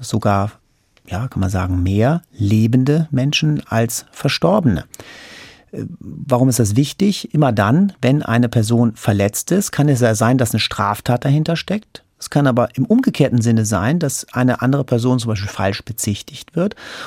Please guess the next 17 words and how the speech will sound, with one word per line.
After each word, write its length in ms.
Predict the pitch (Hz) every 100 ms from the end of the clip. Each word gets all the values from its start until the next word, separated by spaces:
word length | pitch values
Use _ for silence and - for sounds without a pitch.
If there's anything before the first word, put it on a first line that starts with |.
| -
Und 80 | -
deswegen 320 | 120 143 143
ist 160 | 135
es 140 | 135 -
enorm 440 | 151 151 139 120
wichtig, 460 | 131 147 - 170 -
dass 240 | 131 - - - _
Verletzungen 1040 | - - 110 107 113 - 156 170 208 214 _ -
neutral 500 | 123 117 - 107 107
aufgenommen 720 | 110 131 - 151 160 180 175
werden 380 | 170 170 196 - - -
und 320 | - 143 143 -
dass 340 | 120 127 -
eine 160 | 135 131
Interpretation 720 | 139 143 151 147 - 254 277
vorgenommen 720 | - 131 117 107 98 104 101
wird. 240 | 107 170